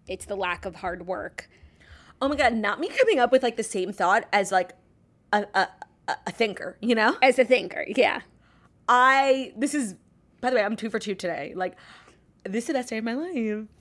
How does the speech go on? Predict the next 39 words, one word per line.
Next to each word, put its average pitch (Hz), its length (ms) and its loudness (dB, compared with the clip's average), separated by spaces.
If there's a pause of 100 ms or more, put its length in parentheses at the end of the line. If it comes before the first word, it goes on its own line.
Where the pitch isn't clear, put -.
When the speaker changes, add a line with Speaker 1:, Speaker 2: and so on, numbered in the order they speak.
Speaker 1:
Yeah. 220 360 -6 (840)
That's 208 260 -4
so 220 180 -2
funny. 190 180 -6 (200)
But 262 100 4
no, 240 320 2
um, 202 400 -8 (180)
the 226 120 -4
podcast 214 400 0
stuff, 208 180 -4
the 220 80 -4
not 185 240 -6
doing 170 240 -6
the 160 140 -8
interviews 165 920 -10 (240)
with 254 320 0
the 254 140 6
non-famous 247 760 2
people. 156 380 -4
And 247 140 0
that's 247 180 0
what 254 180 2
I 220 180 4 (220)
feel 233 120 2
like 226 100 4
we 233 60 6
never 202 220 -2
clarified 202 440 0
'cause 214 120 -10
Andy 220 220 -6
was 208 120 -8
like, 190 100 -2
"No, 196 200 -4
I 190 160 2
spoke 233 100 6
Speaker 2:
I 247 120 8
Speaker 1:
to 226 100 0
Speaker 2:
did. 180 160 2
Speaker 1:
her." - 180 -6